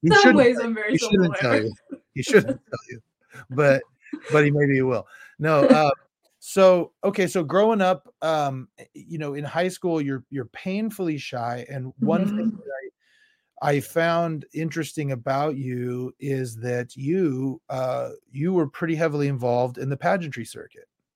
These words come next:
Speaker 2: Yep.
Speaker 1: Now, how does somebody who's painfully shy, afraid to talk to people,
Speaker 2: Yep.
Speaker 1: end up on, on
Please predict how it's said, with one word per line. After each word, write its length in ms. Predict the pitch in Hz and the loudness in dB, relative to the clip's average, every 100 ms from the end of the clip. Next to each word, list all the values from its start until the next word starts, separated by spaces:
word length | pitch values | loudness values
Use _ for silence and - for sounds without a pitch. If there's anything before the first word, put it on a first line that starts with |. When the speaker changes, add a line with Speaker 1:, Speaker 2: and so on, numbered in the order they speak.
| _ _ _ _ - | _ _ _ _ -8
Speaker 2:
Yep. 300 | 214 214 - _ _ _ _ - | -4 -4 -4 _ _ _ _ 4
Speaker 1:
Now, 140 | 185 | 6
how 160 | 185 277 | 8 6
does 180 | 320 - | 6 4
somebody 380 | 262 226 220 | 4 4 4
who's 420 | 180 190 185 165 131 | 4 2 2 -2 -6
painfully 640 | - 202 226 247 233 220 | -6 0 2 2 0 -2
shy, 500 | 175 147 113 110 123 - | 0 0 0 0 -4 -4
afraid 520 | 139 - 165 185 220 | -6 0 4 6 4
to 80 | 233 | 2
talk 340 | 185 160 156 | 2 2 0
to 80 | 139 | -8
people, 540 | - 120 117 117 117 269 | -6 -6 -4 -4 -4 0
Speaker 2:
Yep. 420 | 220 196 180 - _ 180 | 4 6 4 0 _ 0
Speaker 1:
end 160 | 175 | 4
up 260 | 170 165 - 143 | 4 4 -2 -2
on, 420 | 147 143 131 143 _ _ _ 147 | 0 0 -2 -8 _ _ _ -6
on 520 | 139 135 131 131 | -2 -2 -2 -6